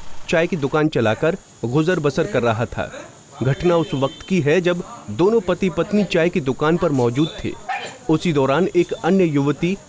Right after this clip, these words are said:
मंदबुद्धि नाबालिग युवती के घर जा पहुंची और नाबालिग युवती को बहला फुसलाकर अपने साथ ले गई, जहां पहले से ही एक युवक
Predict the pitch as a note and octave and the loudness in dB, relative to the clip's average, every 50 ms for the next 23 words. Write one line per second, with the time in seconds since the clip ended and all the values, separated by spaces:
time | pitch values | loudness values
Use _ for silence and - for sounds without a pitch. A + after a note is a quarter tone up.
0 | - - - C3 E3 F#3 F3 F3 D#3 E3 D#3+ D3 F#3+ F#3+ E3+ D#3 C#3 C3+ C#3+ D3+ | -10 -4 0 2 2 2 2 2 2 2 2 2 2 2 2 2 2 2 2 0
1 | F3 E3+ - D3 C3+ C3+ C#3+ C#3+ - G#3 F#3 F#3 C#3+ B2 A2 D3 C#3+ C3+ C#3 B2+ | 0 0 0 0 0 2 0 0 -2 -2 0 -2 -2 -2 -2 -2 0 0 0 0
2 | - C3+ B2+ D3 C#3 - - G3 A3 - - - - - - - C#3+ D3+ D#3+ F3 | 0 0 0 0 0 0 -2 -2 -4 -4 -8 -20 -20 -10 -2 0 2 2 2 2
3 | F3 - - - - C#3 D#3 E3 E3 E3 E3 F3+ F#3 G3+ A3 G#3 E3 C#3 C#3+ D3+ | 0 -4 -10 -8 -2 0 2 4 4 4 2 2 2 2 2 0 0 0 2 2
4 | D#3 E3 E3+ F3 A3 G3 G3+ F3 C#3 C#3+ C3+ C#3+ D#3+ D#3+ D3+ - - D#3 - D#3 | 2 2 2 0 0 2 2 0 2 2 0 2 2 2 0 0 -2 -2 0 2
5 | D#3+ E3 E3+ E3+ F3+ E3 D3 - D#3 D3 - - D3 C#3 - C#3+ B2+ A2 G2+ F#2+ | 2 2 2 2 2 0 2 2 0 0 2 0 0 0 0 0 0 0 0 -2
6 | D#2+ - - - - - - - C#3 B2 D3 C#3 C#3 E3+ E3 - D#3 D3 D#3+ E3+ | -4 -6 -8 -16 -20 -14 -10 -6 -2 0 0 2 2 0 0 2 2 2 4 2
7 | D#3+ - E3+ D#3 C#3+ F3 G3 G3+ G#3+ A3 - - - F3 - - F#3 F3 E3+ F3+ | 2 2 2 2 2 2 0 -2 -4 -10 -12 -4 0 0 0 0 0 2 2 2
8 | F3+ G3+ F#3+ | 2 2 -2